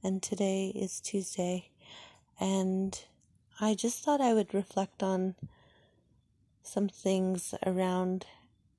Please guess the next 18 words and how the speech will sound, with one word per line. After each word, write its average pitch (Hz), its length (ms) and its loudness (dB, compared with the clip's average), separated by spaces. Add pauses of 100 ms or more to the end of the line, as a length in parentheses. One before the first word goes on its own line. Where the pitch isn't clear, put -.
(460)
our 180 320 0
ancestors. 180 960 -2 (160)
And 185 160 -2
I 190 80 0
talked 220 360 0
to 208 340 4 (720)
my 226 160 12
lovely 208 440 6
aunt 220 540 6 (320)
today, 208 640 6 (300)
his 202 300 4
sister, 190 640 0 (880)
who 240 280 8 (1040)
grew 240 200 10
up 208 180 8
with 220 140 0
him 196 260 4
in 185 280 2